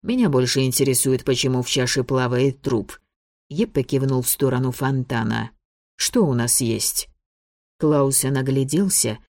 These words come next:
и нашел зонтик, прислоненный к одной из опор навеса,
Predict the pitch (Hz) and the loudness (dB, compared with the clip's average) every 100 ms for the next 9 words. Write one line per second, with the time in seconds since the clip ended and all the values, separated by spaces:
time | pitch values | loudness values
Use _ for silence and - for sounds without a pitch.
0 | _ _ 131 135 - 135 127 202 202 - | _ _ -2 0 0 0 2 2 2 -2
1 | - 139 139 139 131 135 131 131 131 135 | -2 0 0 0 0 0 -2 -2 -2 0
2 | 131 127 127 - 135 135 139 135 113 107 | 0 0 -2 -2 -2 0 0 0 0 0
3 | - 101 | -2 -4